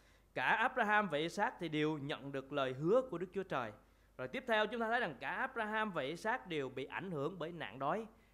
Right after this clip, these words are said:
Khi Abraham bắt đầu hành trình theo Chúa, ông gặp nạn đói. Và cả Abraham cùng với Isaac đều có những người vợ rất là xinh đẹp. À, cũng rắc rối khi có vợ xinh đẹp, đúng không?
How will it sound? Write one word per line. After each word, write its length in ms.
Khi 80
Abraham 360
bắt 160
đầu 180
hành 200
trình 180
theo 240
Chúa, 340
ông 180
gặp 240
nạn 180
đói. 240
Và 320
cả 180
Abraham 640
cùng 200
với 120
Isaac 460
đều 180
có 140
những 200
người 160
vợ 340
rất 160
là 260
xinh 360
đẹp. 220
À, 100
cũng 320
rắc 160
rối 240
khi 140
có 140
vợ 220
xinh 160
đẹp, 220
đúng 80
không? 120